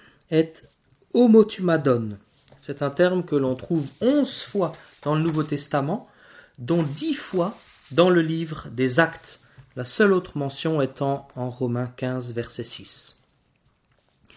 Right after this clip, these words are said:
Ce mot est composé de homos, qui signifie ensemble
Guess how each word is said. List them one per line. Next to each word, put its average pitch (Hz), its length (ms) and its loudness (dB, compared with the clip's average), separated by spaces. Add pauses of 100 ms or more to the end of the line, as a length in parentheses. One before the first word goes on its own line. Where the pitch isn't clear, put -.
(400)
Ce - 180 2
mot 208 200 8
est 202 60 4
composé 170 460 0
de - 320 0
homos, 214 540 6
qui 156 100 -10
signifie 131 440 -6
ensemble 165 640 -2